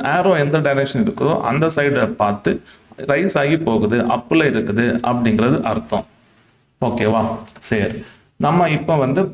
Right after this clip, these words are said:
parts of the staircase பார்த்தாச்சு. அடுத்து நம்ம என்ன பார்க்க போறோம்னா ஸ்டேர்கேஸோட ப்ராப்பர்ட்டிஸ் பார்க்க போறோம். ஓகேங்களா? So, அது வந்து எப்படி பார்க்கறது அப்படின்னு நான் சொல்றேன். So, அதுக்கு நான் என்ன பண்றேன்னா இந்த ஃபைலை நான் க்ளோஸ் பண்ணிட்டு வேற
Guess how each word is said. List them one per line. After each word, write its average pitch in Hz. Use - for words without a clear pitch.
parts 170
of 165
the 143
staircase 120
பார்த்தாச்சு. 107
அடுத்து 185
நம்ம 135
என்ன 135
பார்க்க 113
போறோம்னா 107
ஸ்டேர்கேஸோட 151
ப்ராப்பர்ட்டிஸ் 120
பார்க்க 101
போறோம். 98
ஓகேங்களா? 110
So, 143
அது 165
வந்து 139
எப்படி 151
பார்க்கறது 113
அப்படின்னு 117
நான் 110
சொல்றேன். 117
So, 139
அதுக்கு 175
நான் 131
என்ன 135
பண்றேன்னா 113
இந்த 185
ஃபைலை 147
நான் 117
க்ளோஸ் 135
பண்ணிட்டு 101
வேற 165